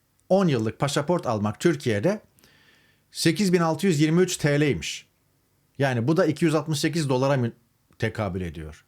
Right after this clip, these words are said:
Dünyanın en pahalı pasaportunu veriyoruz. Ama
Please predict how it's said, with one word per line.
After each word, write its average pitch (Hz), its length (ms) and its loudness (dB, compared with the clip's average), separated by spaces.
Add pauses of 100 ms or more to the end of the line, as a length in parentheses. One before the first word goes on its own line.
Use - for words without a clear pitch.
(160)
Dünyanın 185 300 4
en 214 200 2
pahalı 165 260 2
pasaportunu 123 800 -2
veriyoruz. 85 680 -10
Ama 202 360 0